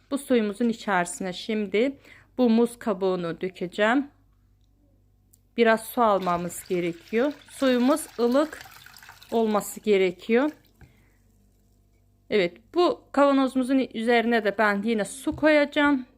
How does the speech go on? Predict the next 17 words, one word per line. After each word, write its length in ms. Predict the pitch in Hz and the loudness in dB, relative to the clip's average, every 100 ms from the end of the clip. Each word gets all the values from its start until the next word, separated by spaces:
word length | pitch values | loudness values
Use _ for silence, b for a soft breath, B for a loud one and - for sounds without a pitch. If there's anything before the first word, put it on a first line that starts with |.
| - | -14
iki 260 | 233 - 247 | -6 -2 0
gece 360 | 208 202 196 | 0 -2 -2
bekletip 640 | 226 240 254 247 339 330 - | -4 -4 -2 -2 -2 -6 0
diğer 240 | 233 208 | 2 2
çiçeklerime 640 | - 208 202 214 196 226 202 | -2 -6 -2 0 0 0 -2
vereceğim 400 | 180 180 175 170 | -4 -4 -4 -2
arkadaşlar. 800 | 170 - 190 165 170 - 247 302 b b b b b _ | -2 -6 -8 -6 -6 -2 -2 -2 b b b b b _
Potasyumdan 760 | 302 302 269 - 233 208 202 196 | 0 2 2 2 0 0 -2 -4
çok 260 | - 247 | -4 -6
zengin 420 | - 233 220 226 240 | 0 0 0 0 0
olduğu 360 | 233 226 254 | 0 0 0
için 420 | 339 202 - 185 | 0 -2 -4 -8
çiçeklerimizin 880 | 180 - 233 220 226 214 214 214 302 | -8 -6 -8 -4 0 0 0 -4 -4
köklerinin 760 | 285 233 220 - 208 208 269 311 | -2 -4 -6 -2 0 0 -2 -4
aktifleşmesine 920 | 208 208 240 214 202 - 220 - 240 | -8 -6 -6 -4 -4 -4 -6 -4 -6
sebep 460 | 226 190 170 165 170 | -4 -4 -2 -4 -4
oluyor. 320 | 160 160 | -4 -2